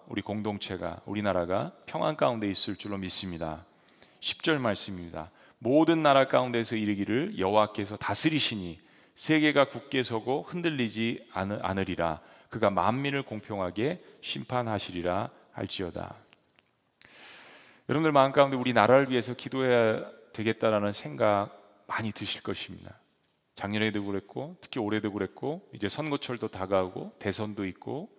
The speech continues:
우리 마음 가운데 결단을 해야 합니다. 우리 그리스도인들은 세상의 기준으로 택해서는 안 됩니다. 이런 시편 말씀을 통하여서, 성경의 말씀들을 통하여서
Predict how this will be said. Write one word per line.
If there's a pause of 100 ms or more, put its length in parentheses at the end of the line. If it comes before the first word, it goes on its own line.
(260)
우리
마음
가운데
결단을
해야
합니다. (680)
우리
그리스도인들은
세상의
기준으로
택해서는
안
됩니다. (520)
이런
시편
말씀을
통하여서, (600)
성경의
말씀들을
통하여서